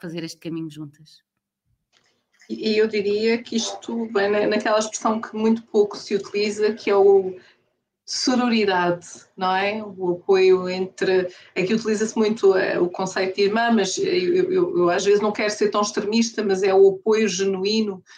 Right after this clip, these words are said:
Speaker 1: Sim, sim,
Speaker 2: Também
Speaker 1: sim.
Speaker 2: a Karen aqui falou da questão de, da genuidade, de como é que nós, eh, realmente nos apoiamos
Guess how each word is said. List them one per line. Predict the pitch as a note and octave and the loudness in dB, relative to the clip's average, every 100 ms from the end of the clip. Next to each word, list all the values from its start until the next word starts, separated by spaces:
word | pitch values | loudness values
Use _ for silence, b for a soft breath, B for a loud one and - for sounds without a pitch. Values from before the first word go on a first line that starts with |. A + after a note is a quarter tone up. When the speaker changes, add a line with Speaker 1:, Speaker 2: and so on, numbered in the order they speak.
| B _ _ F3 | B _ _ -20
Speaker 1:
Sim, | - F#4+ | -10 -10
sim, | - D#4+ | -6 -6
Speaker 2:
Também | - F3+ F3 | -4 -4 -4
Speaker 1:
sim. | |
Speaker 2:
a | F3+ | -4
Karen | F#3 F3 F3+ | -2 -2 -2
aqui | F3+ F#3+ | -8 -10
falou | - F#3 F3+ | -4 0 0
da | F3 | -2
questão | - F3+ F3 | -6 -4 -4
de, | E3+ E3 | -4 -4
da | E3 | -4
genuidade, | F3 F3 F3 F3 F3+ F3+ - b b _ | -2 -4 -4 -2 -2 -2 -10 b b _
de | - | -10
como | - G#3+ | -6 -4
é | G#3 | -4
que | A3 | -2
nós, | G3 G3 G#3 - - b _ _ - | -2 0 0 -2 -6 b _ _ -8
eh, | F3+ F3+ - | -4 -4 -2
realmente | G3 G3 G3 G#3 - - - | -2 0 -2 -4 -8 -16 -12
nos | G3+ F#3+ | -8 -2
apoiamos | G#3 G3+ F#3+ F3 F3+ A3 A3+ - | -2 0 0 0 -2 -4 -6 -6